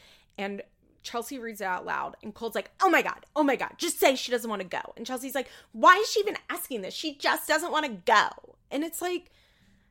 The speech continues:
just, <sighs> Donna is so understanding. This is apparently the first time, as far as we know, that Chelsea hasn't, or that Aubrey hasn't gone over there for their arranged custody time.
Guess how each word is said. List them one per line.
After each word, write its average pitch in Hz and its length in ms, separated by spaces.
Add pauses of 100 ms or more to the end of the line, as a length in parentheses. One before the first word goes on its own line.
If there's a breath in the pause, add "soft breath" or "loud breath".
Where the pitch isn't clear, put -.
(120)
just, - 260 (120)
<sighs> - 2250 (100)
Donna 359 280
is 277 260
so 254 340
understanding. 208 680
This 220 140
is 247 100
apparently 277 440
the 220 100
first - 500
time, 190 420 (120)
as 214 140
far 202 180
as 185 140
we 208 160
know, 180 400 (140)
that 190 240
Chelsea 240 460
hasn't, 226 380
or 214 180
that - 280 (400)
Aubrey 208 300
hasn't 277 260
gone 233 180
over 185 220
there 185 400 (160)
for 220 140
their 220 180
arranged 190 440
custody - 420
time. - 420